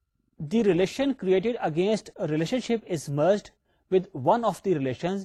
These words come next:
created against participating entity types۔ جیسے میں نے ابھی آپ سے کہا کہ جو آپ نے تیسرا relation create کیا تھا،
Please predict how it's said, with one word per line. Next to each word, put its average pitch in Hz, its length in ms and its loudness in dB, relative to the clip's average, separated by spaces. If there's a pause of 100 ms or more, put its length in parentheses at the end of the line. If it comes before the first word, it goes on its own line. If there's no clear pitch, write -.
(440)
created 185 460 2
against 160 420 -4 (200)
participating 160 640 -2
entity 151 500 -8 (100)
types۔ - 460 -14 (240)
جیسے 143 180 -10
میں 170 40 -6
نے - 20 -6
ابھی 165 140 -2
آپ 160 100 -2
سے 180 100 -6
کہا 156 240 -4 (360)
کہ 185 120 2
جو 196 320 6
آپ 185 280 0
نے 208 100 0
تیسرا 214 540 -2
relation 196 300 -2
create 180 280 2
کیا 127 180 -4
تھا، 143 220 -8